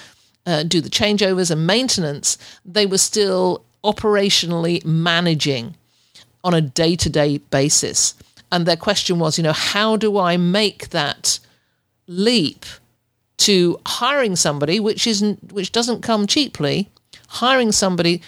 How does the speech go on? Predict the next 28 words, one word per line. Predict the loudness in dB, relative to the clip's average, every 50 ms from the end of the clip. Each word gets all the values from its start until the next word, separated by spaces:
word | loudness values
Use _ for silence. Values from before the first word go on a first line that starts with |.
| -20 _
that | -14 -8 -2
can | 0 0 2
do | 2 2
all | 2 2 2
the | 0 -2 -2
things | 0 0 0 2 2 0
that | 0 0 0
I | 0 0 0
do | 0 2 0 0 0 0 -2 -2 -4 -6 -8 _ _ _ _ _ -12
that | -4 -2 0 0 0
I | 0 0
don't | 2 2 0 0
want | -2 -4 -4
to | -4
do, | -4 -2 -2 -2 -2 -2 -2 -4 -4
and | -2 -2
allowing | 0 0 0 0 0 0 0 0 0 0 0 0 0 0
me | 0 -2 -2 -2 -4 -6 -10 _ _ _ -4
to | 0 0 0 0 0 -2
have | -2 -2 -2 -2
some | -2 -4 -2
free | 0 0 0 0
time | 0 -2 -2 0 2 2 0 0 -2 -4 -2
and | -2 0 2 2 0 -2 -2
be | 0 0 2 2 2 2 2 2 0 0
the | 0 0 0 2
entrepreneur | 2 0 0 0 -2 -6 -4 -2 0 2 2 2 2 2 2 2 0 0 -2 -4 -16 _ _ _ _ _ _ _ -2
and | 0 2 2 2 0 -2 -2 -4 -4 -4 -4 -4 -4 -6